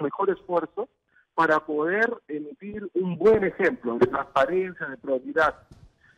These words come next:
Es en ese punto que nosotros creemos que la institución peruana, peruana, Federación Peruana de Fútbol puede mejorar y recomendamos que lo haga, pero no lo ponemos como una condición, menos aún como una injerencia.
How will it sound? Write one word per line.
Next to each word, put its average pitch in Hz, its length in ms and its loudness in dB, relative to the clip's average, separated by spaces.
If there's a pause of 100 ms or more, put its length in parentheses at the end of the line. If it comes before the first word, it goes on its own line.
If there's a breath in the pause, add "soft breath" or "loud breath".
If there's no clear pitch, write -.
(180)
Es 233 200 2 (160)
en 175 200 0
ese 226 260 -2
punto 202 420 -6
que 165 160 -10
nosotros 165 500 -6
creemos 165 500 -2
que 135 180 -2
la 120 300 0 (160)
institución 139 720 -2
peruana, 151 340 4 (100)
peruana, 147 760 2
Federación 135 440 -6
Peruana 170 240 2
de 156 60 0
Fútbol 190 320 0
puede 175 260 6
mejorar 127 680 0 (320 soft breath)
y 185 60 -8
recomendamos 190 800 2
que 147 100 -4
lo 147 160 0
haga, 117 220 -2 (240)
pero 180 220 0
no 233 120 2
lo 269 120 0
ponemos 208 460 0
como 190 260 -4
una 202 180 0
condición, 175 720 0 (260)
menos 220 440 4
aún 180 220 0
como 156 260 -4
una 165 180 -6
injerencia. 117 500 -4